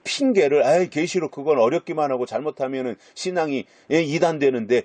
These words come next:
그걸 뭐로 해?" 핑계를 거기다 대는 거예요. 왜 그렇게 부정적으로 대입을 시키냐 말이에요. 반대로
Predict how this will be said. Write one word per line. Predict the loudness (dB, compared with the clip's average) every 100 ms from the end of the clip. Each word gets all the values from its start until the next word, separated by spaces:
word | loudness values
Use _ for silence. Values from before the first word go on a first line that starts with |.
| -2
그걸 | -10 0 2 2
뭐로 | 2 2 2
해?" | 0 -6 _ _ -10
핑계를 | -4 0 0
거기다 | 0 0 0
대는 | 0 -2 -2
거예요. | -2 -2 -6 -8 -10 -12 _ _ _ _ _ _ _ _ _ _ _ _ _ _ _ _ _ _ _ _ _ _ _ _ -6
왜 | 2 4 6 4 0 _ _ _ _
그렇게 | 2 4 4 4 6 6 4 _ _
부정적으로 | 2 6 6 6 6 6 2 -2 0
대입을 | 0 2 0 -2
시키냐 | -6 -8 -6 -4
말이에요. | -6 -8 -10 -12 _ _ _ _ _ _ _ _ -4
반대로 | 0 2 4 4 4 2